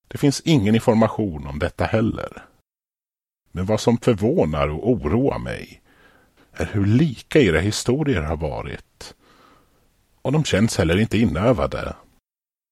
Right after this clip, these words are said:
Flera olika ordval har använts för att beskriva Jan Emil. Hur ni lämnade era kroppar. Men en sak kan vi fastställa.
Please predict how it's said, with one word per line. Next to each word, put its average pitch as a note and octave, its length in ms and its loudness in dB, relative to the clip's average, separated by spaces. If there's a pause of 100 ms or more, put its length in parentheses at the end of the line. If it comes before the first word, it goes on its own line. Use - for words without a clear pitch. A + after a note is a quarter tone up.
(140)
Flera G#2+ 340 4
olika F#2+ 320 2
ordval F2 600 2
har D#2 120 -4
använts C2+ 640 -6
för F#2+ 100 -4
att - 100 -8
beskriva F#2 500 2
Jan G2+ 240 2
Emil. G2+ 640 2 (800)
Hur G2 160 2
ni G2+ 120 6
lämnade G#2 760 2
era - 200 -2
kroppar. - 1000 -4 (1120)
Men C#3 180 4
en F3 220 6
sak - 540 -2
kan E2 180 -6
vi E2 100 -6
fastställa. E2 960 -2